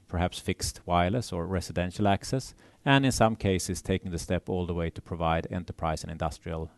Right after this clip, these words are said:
uh, services. So that, that varies, uh, around the world, and I would say that the, the maturity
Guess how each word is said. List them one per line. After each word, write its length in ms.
uh, 220
services. 600
So 100
that, 220
that 160
varies, 640
uh, 180
around 320
the 60
world, 360
and 80
I 60
would 160
say 220
that 280
the, 260
the 80
maturity 680